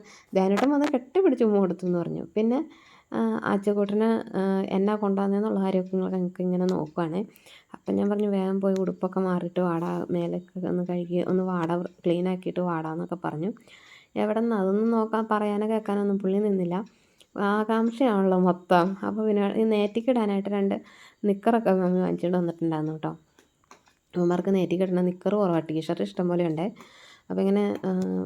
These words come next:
അത് രണ്ടെണ്ണം വെച്ച് രണ്ടുപേർക്കും വാങ്ങിച്ചുകൊണ്ട് വന്നിട്ടുണ്ടായിരുന്നു. അതൊക്കെ ഒന്ന് പൊക്കി എടുത്ത് നോക്കുന്ന ഭാഗമാണ്. ചേട്ടായിക്കുള്ള വീതം ചേട്ടായിക്ക് കൊടുത്തു. അച്ചുകുണ്ണ് പിന്നെ ഇപ്പോൾ പാൻറ്റ് ഇഷ്ടമല്ലാത്ത കാരണം നിക്കറാട്ടോ എടുത്തേക്കണേ.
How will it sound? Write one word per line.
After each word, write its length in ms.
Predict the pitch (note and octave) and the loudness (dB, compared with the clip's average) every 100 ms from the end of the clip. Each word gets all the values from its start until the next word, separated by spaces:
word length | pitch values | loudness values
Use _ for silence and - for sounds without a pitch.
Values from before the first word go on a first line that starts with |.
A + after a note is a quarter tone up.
| F#3 | 0
അത് 140 | F#3+ | 2
രണ്ടെണ്ണം 480 | G#3 G#3+ F#3+ G3 G3 | 4 4 2 2 2
വെച്ച് 220 | F#3 F#3 | 0 0
രണ്ടുപേർക്കും 560 | F3+ E3+ F3+ F3 E3+ F3 | 0 2 2 2 2 -2
വാങ്ങിച്ചുകൊണ്ട് 400 | E3+ D3+ D#3+ E3 | -2 -2 -2 -2
വന്നിട്ടുണ്ടായിരുന്നു. 680 | D#3+ D3+ E3 E3 D3+ D#3 A3+ - _ - - - | -2 -4 -6 -4 -4 -4 -6 -8 _ -20 -14 -2
അതൊക്കെ 560 | A3 A#3+ G#3+ G#3 G#3+ - | 0 0 0 0 0 2
ഒന്ന് 180 | G3+ G3 | 2 2
പൊക്കി 440 | G3 F#3+ - G3 - | 0 -2 0 0 2
എടുത്ത് 380 | F3+ - F#3+ | 0 0 2
നോക്കുന്ന 360 | F3+ F3 F3 F#3 | 4 2 2 2
ഭാഗമാണ്. 560 | F#3+ F3 F#3+ E3+ E3+ F3+ - | 2 2 2 0 -2 -4 -4
ചേട്ടായിക്കുള്ള 580 | F#3+ F3 F3+ F3+ F#3+ F#3 | -2 0 2 2 2 2
വീതം 280 | F3+ F3 F3+ | 2 2 2
ചേട്ടായിക്ക് 380 | F3+ F3+ E3 F3+ | 0 -2 -4 -2
കൊടുത്തു. 380 | F3+ F#3 F3+ - - | -4 -2 -4 -4 -8
അച്ചുകുണ്ണ് 440 | F#3 F#3 F#3+ G#3 | -4 -2 0 2
പിന്നെ 220 | A#3 A3+ A#3 - - - - | 2 0 -2 -8 -20 -20 -4
ഇപ്പോൾ 160 | A3 A3 | 0 0
പാൻറ്റ് 360 | A3 G3+ G#3+ | 2 0 0
ഇഷ്ടമല്ലാത്ത 420 | A#3+ - G#3+ G#3 G3 | 0 0 2 2 2
കാരണം 260 | F#3+ G3 | 2 4
നിക്കറാട്ടോ 520 | F#3+ F#3 G3 G3 E3+ F3 | 2 0 2 2 2 -2
എടുത്തേക്കണേ. 500 | E3 - E3 D#3+ | -2 -6 -4 -4